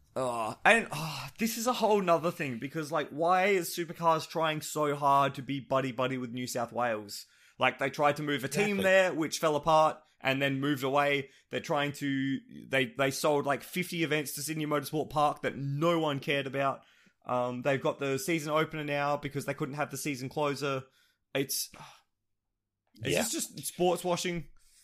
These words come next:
Speaker 2: I mean, mate. <laughs> I mean, New South Wales is a hellhole as well, but apart from that,
Speaker 1: <laughs> No arguments here.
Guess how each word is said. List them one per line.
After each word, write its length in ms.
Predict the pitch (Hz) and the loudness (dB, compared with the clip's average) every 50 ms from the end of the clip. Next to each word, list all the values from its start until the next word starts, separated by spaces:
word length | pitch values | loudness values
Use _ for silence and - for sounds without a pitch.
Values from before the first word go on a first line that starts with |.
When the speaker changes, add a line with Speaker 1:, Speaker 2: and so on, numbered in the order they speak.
| _ _ _ _ _ _ _ | _ _ _ _ _ _ _
Speaker 2:
I 60 | - | 2
mean, 460 | 151 175 170 165 151 139 131 127 110 - _ _ _ _ _ _ _ _ _ _ _ _ _ _ _ _ _ _ _ _ - | 6 8 8 8 8 6 4 2 0 -6 _ _ _ _ _ _ _ _ _ _ _ _ _ _ _ _ _ _ _ _ -4
mate. 340 | 110 104 98 98 123 - - 113 | -2 0 0 0 0 -2 -4 -6
<laughs> 1400 | - - - - - - - - - - - _ _ _ _ _ _ _ _ _ _ _ _ - - _ _ - | -8 -8 -10 -10 -10 -12 -14 -16 -18 -20 -20 _ _ _ _ _ _ _ _ _ _ _ _ -20 -20 _ _ -2
I 40 | 160 | 0
mean, 120 | 180 185 | 0 0
New 80 | 196 180 | 0 0
South 160 | 175 175 151 | 0 0 0
Wales 200 | 143 135 127 117 | 2 2 0 0
is 80 | 120 113 | 0 -2
a 60 | 107 | -2
hellhole 480 | 107 - 117 107 - 92 87 87 90 92 | 0 2 2 2 2 2 0 0 -2 -4
as 80 | 92 117 | -2 0
well, 220 | 107 90 87 90 | 2 2 2 2
but 320 | - 90 95 90 - - - - - - - - | 0 -4 -4 -4 -6 -8 -14 -14 -14 -14 -14 -8
apart 160 | - 110 107 101 | -2 0 0 2
from 60 | 92 | 6
that, 520 | - 202 - 180 190 - 170 185 - - - - - | 4 6 8 8 6 8 6 4 4 2 -8 -12 -14
Speaker 1:
<laughs> 100 | - - | -10 -2
No 160 | 127 127 131 | 4 6 8
arguments 480 | 135 143 147 139 147 151 151 151 143 - | 8 8 8 6 4 2 2 2 0 2
here. 320 | 165 151 151 139 127 120 | 2 4 6 4 4 4